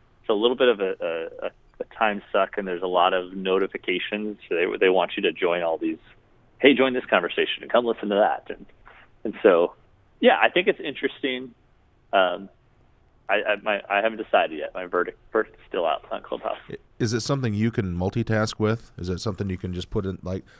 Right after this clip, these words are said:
Speaker 2: like you say, a radio station or something can put in the back of your head? Is it, or is it more engaging and you really need to, you know, use more of your brain?
Speaker 1: I think you absolutely can multitask if you're just in the listening phase,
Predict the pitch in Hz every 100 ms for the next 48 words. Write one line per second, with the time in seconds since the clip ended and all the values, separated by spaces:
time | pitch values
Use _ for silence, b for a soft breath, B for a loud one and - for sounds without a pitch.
0 | b 107 107 139 110 98 107 110 - 107
1 | - 107 92 85 78 101 107 92 90 78
2 | b b - 113 104 104 98 107 165 117
3 | 113 92 110 104 104 107 110 123 110 101
4 | 120 107 104 95 95 98 101 104 98 95
5 | 90 - b b b b b b b b
6 | b b b b 104 107 98 104 123 110
7 | 117 120 104 85 104 123 98 90 B B
8 | B B B B B _ _ _ _ _
9 | _ _ _ - - _ _ _ - 151
10 | 131 123 123 123 107 95 107 98 98 90
11 | 95 - 101 98 92 101 101 - 98 95
12 | 90 85 85 80 82 90 - - - -
13 | _ - - -